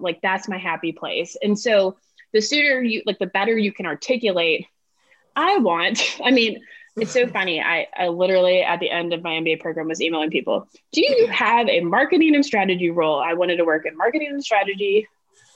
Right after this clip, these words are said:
Speaker 1: at a mission-driven organization with less than a hundred and twenty people.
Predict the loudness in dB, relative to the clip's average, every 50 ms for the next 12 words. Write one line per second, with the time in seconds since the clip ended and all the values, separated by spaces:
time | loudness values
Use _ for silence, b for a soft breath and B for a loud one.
0 | _ _ _ _ _ _ _ 0 2 2 2 2 2 0 -2 -2 -2 0 -2 0
1 | 0 0 2 2 2 2 2 2 2 2 2 0 0 0 0 0 0 -2 -2 -2
2 | 0 -2 -2 -2 -4 -4 -2 -2 -2 -2 -2 -4 -6 -6 -6 -6 -6 -6 -6 -6
3 | -6 -6 -8 -8 -8 -6 -6 -4 -4 -6 -6 -8 -6 -4 -4 -4 -6 -8